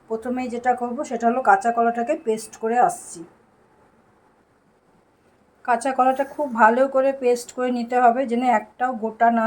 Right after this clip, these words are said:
থাকে, পুরো মিহি করে নিতে হবে। এই যে আমার কাঁচা কলাটা পেস্ট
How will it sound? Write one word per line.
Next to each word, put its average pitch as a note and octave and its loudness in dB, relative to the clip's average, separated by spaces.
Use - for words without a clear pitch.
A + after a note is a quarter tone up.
থাকে, A3+ -2
পুরো A#3 -8
মিহি G#3+ -2
করে A3+ -4
নিতে G#3 -6
হবে। G3 -2
এই A#3+ -10
যে C4 -6
আমার A#3+ 4
কাঁচা A3+ 0
কলাটা A#3+ 4
পেস্ট A#3+ -12